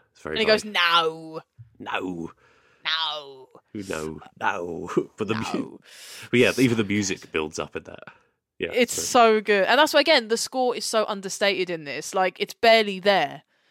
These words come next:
Speaker 2: And it's there when it needs to be. Um,
Speaker 1: And you know where it fucking isn't? On Spotify.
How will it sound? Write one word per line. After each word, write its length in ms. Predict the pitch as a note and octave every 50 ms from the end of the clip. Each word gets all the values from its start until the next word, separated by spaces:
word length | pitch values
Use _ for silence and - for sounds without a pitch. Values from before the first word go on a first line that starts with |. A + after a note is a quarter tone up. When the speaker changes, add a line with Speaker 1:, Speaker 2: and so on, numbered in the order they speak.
| _ _ -
Speaker 2:
And 120 | G#3+ G3+
it's 120 | G#3 F3+ -
there 260 | G3 A3+ A3 G#3+ G#3
when 120 | G3 G3
it 100 | F#3+ F3+
needs 320 | F#3+ G3+ G#3+ G#3+ G3+ - -
to 80 | -
be. 340 | D#3 - A2 F2+ G#2 D3 - _ _ _ _ _ _ _
Um, 400 | G3 F#3 F3+ F3 E3+ E3+ E3 -
Speaker 1:
And 120 | A2+ A2+ A#2
you 80 | A#2
know 220 | A#2+ C3+ C#3 C#3+ C#3
where 220 | B2 B2+ A#2+ A#2
it 60 | G2+ -
fucking 300 | B2 A#2+ - - F2 F#2
isn't? 300 | F#2+ F#2+ G#2+ B2 C3 - -
On 140 | G#2 G2+ F#2+
Spotify. 580 | - - G#2+ G2+ - - - E2+ D#2 D2+ C#2+